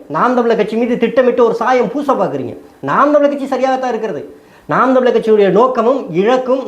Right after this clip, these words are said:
நாம் தமிழர் கட்சி எதற்காக தொடங்கப்பட்டது, எதற்காக தேர்தலில் போட்டியிடுகிறது, அதில் எந்த அளவும் சமரசம் இல்லாமல் நாம் தமிழர் கட்சி பயணித்து கொண்டிருக்கிறது. திமுக போன்றோ, அதிமுக போன்றோ, பாஜக, காங்கிரஸ் போன்றோ யாரிடனும்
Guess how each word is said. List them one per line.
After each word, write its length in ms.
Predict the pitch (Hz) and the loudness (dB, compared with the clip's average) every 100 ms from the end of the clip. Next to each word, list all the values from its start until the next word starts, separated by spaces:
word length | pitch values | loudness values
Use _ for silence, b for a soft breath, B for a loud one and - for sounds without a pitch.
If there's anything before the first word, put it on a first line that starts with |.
| 180 | -4
நாம் 180 | 233 | -2
தமிழர் 220 | 240 233 208 | 0 0 0
கட்சி 160 | - 180 | -2 -2
எதற்காக 380 | 190 247 240 220 190 | 0 2 0 0 0
தொடங்கப்பட்டது, 560 | 196 226 214 - 233 247 190 | 0 0 -2 -2 -2 2 2
எதற்காக 460 | 247 254 226 208 147 B B - | 2 0 2 2 -2 B B 0
தேர்தலில் 440 | 233 240 220 196 226 | 2 4 2 0 0
போட்டியிடுகிறது, 600 | 240 233 202 190 185 233 | 0 0 -2 0 0 2
அதில் 240 | 190 202 175 | 0 0 2
எந்த 180 | 214 277 277 | 2 4 2
அளவும் 280 | 262 269 269 | 2 0 0
சமரசம் 340 | 214 247 240 233 | -2 -2 0 0
இல்லாமல் 260 | 233 240 | 0 0
நாம் 140 | 226 240 | 0 -2
தமிழர் 180 | 233 214 | -2 -2
கட்சி 160 | 214 | -4
பயணித்து 260 | 220 220 220 | -2 -2 0
கொண்டிருக்கிறது. 480 | 220 214 202 208 175 - B B B B | 0 0 0 -2 -4 -8 B B B B
திமுக 340 | 220 247 240 247 262 | 2 4 4 2 2
போன்றோ, 240 | 196 220 247 202 | 2 2 2 2
அதிமுக 380 | - 240 214 196 | 0 -2 0 0
போன்றோ, 200 | 190 190 240 | 0 0 0
பாஜக, 360 | 208 226 226 220 202 | 0 0 -2 -2 -2
காங்கிரஸ் 340 | 226 214 - | 0 0 0
போன்றோ 280 | 196 185 226 240 B B B 185 | 0 2 2 0 B B B 2
யாரிடனும் 580 | 220 233 226 226 233 | 4 4 2 2 0